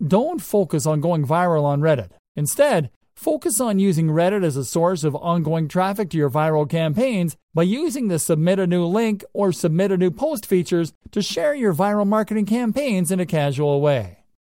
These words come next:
Instagram. You can use Instagram to attract organic traffic to your viral campaigns by making a smart use of the search feature to find hashtags that are associated with your niche keyword and how popular they are.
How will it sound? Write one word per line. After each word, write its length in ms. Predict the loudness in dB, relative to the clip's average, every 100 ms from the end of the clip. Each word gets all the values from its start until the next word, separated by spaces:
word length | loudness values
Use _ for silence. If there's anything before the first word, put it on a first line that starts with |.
| _
Instagram. 680 | -4 -2 -2 0 0 -2 -6 -12 _ _ _
You 100 | -4
can 180 | -2 -2
use 260 | -2 -4 -4
Instagram 640 | -2 -2 -2 -2 0 0 0
to 140 | 0
attract 400 | 0 0 -2 -2
organic 560 | -2 -2 0 0 0 -2
traffic 480 | -2 -2 -2 -6 -4
to 100 | -2
your 140 | 0
viral 380 | 0 0 0 -2
campaigns 600 | -2 -2 -2 -2 -2 -4 -10 _ _
by 140 | 0
making 400 | 2 0 -2 -6
a 140 | -2 -2
smart 520 | 0 0 0 -4 -6
use 320 | -2 0 0
of 140 | 0 0
the 80 |
search 320 | -2 -2 -6 -2
feature 360 | -2 0 -2
to 140 | -4 -4
find 300 | -2 -2 -2
hashtags 640 | -2 -4 -2 -2 -2 -4 -10 _
that 140 | 0 2
are 120 | 4
associated 800 | 2 -2 -4 -4 -4 -2 0 0
with 180 | 2 0
your 80 |
niche 260 | 0 0 -2
keyword 480 | -6 -2 0 0 -2 _ -8
and 260 | -4 0
how 140 | 0 -2
popular 560 | -4 -6 -2 -2 0
they 160 | 0 2
are. 380 | 2 0 -4